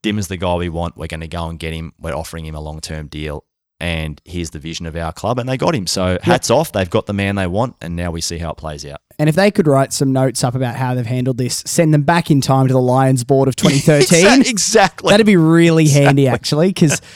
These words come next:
Speaker 2: turns out it's good to have actually had a conversation with the coach before you
Speaker 1: Yeah.
Speaker 2: make your big decisions
Speaker 1: Yeah.
Speaker 2: about, uh, about <laughs> what you're gonna do with the football club. So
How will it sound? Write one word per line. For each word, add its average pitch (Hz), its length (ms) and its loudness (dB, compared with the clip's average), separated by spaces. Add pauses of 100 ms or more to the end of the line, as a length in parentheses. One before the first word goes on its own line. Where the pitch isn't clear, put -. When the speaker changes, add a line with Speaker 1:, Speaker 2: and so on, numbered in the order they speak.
(100)
Speaker 2:
turns 226 320 4
out 240 140 4
it's 185 120 -2
good 180 200 4
to 180 100 6
have 165 100 2
actually 160 300 2
had 156 120 4
a 151 40 2
conversation 156 640 2
with 143 120 0
the 147 60 -2
coach 135 380 -2
before 143 300 2
you 135 80 2
Speaker 1:
Yeah. 139 120 2
Speaker 2:
make 135 140 0
your 139 80 0
big 127 160 -2
decisions 127 540 -2
Speaker 1:
Yeah. 123 160 0
Speaker 2:
about, 117 60 -2
uh, 117 200 -4
about 123 300 0 (120)
<laughs> 339 60 -14
what - 160 0
you're 147 80 0
gonna 139 160 4
do 139 100 4
with 135 80 4
the 139 60 0
football 165 300 0
club. 113 260 -4
So 160 220 2